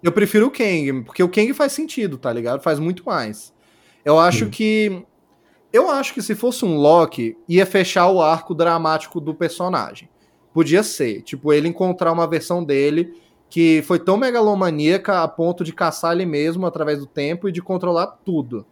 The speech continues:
Speaker 1: sabe? E aí ele teria um embate de, porra, esse é o seu glorioso propósito? E aí você teria um Loki extremamente vilanesco e o Loki mais heróico e altruísta que a gente tá vendo agora, né? Junto com a Sylvie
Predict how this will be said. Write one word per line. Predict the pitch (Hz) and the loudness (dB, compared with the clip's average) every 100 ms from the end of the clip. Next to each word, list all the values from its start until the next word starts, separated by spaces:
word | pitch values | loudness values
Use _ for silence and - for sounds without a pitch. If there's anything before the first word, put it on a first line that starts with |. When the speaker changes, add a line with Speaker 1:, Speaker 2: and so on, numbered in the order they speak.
| _ _ _ _ | _ _ _ _
Speaker 1:
sabe? | - 156 131 127 143 | 0 2 2 -2 -2
E | 160 | 2
aí | 170 160 | 4 4
ele | 170 180 | 4 2
teria | 208 175 175 185 | 2 4 4 2
um | 185 | 0
embate | 185 160 156 175 180 | -2 0 2 0 -2
de, | 175 | -6
porra, | 127 208 165 | 0 2 4
esse | 160 180 | 2 0
é | 208 | -4
o | |
seu | 196 190 | -4 -2
glorioso | 180 180 175 160 | 0 2 0 -2
propósito? | - 147 156 170 147 120 - 113 _ _ _ | -2 -4 0 0 0 -2 -10 -20 _ _ _
E | 151 | 0
aí | 156 | 2
você | 160 180 | 2 -2
teria | 190 190 180 | 0 2 2
um | 180 | 4
Loki | 175 170 170 | 4 2 -2
extremamente | 180 196 214 254 226 208 | -4 0 0 0 -2 0
vilanesco | 196 185 160 165 190 190 233 233 _ _ - | 0 2 2 2 2 0 -8 -8 _ _ 0
e | 185 | 6
o | 196 | 8
Loki | 180 170 170 196 | 8 6 2 0
mais | 180 165 | 2 2
heróico | 185 160 143 156 175 180 | 2 4 6 4 4 4
e | |
altruísta | 160 156 175 156 143 143 | 4 2 0 0 0 -2
que | 151 | -4
a | |
gente | 156 156 | -4 -4
tá | - 160 | -4 -2
vendo | 151 156 | 0 -2
agora, | 170 139 127 123 | 0 0 0 -2
né? | 127 | -2
Junto | 127 143 | -2 -4
com | - | -4
a | 165 | -6
Sylvie | - 160 139 110 104 | -4 -2 -2 -2 -10